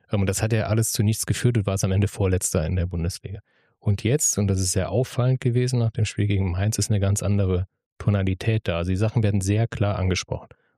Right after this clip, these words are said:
Ja, das ist A, äh, Clemens Fritz, der schon wenige Minuten nach Abpfiff unten in der Mixzone erschien und gesagt hat,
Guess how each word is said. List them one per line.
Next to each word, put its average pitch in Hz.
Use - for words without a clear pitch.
Ja, 120
das 98
ist 95
A, 107
äh, 101
Clemens 95
Fritz, -
der 101
schon 92
wenige 123
Minuten 110
nach 104
Abpfiff -
unten 110
in 101
der 98
Mixzone 104
erschien 101
und 98
gesagt 98
hat, 98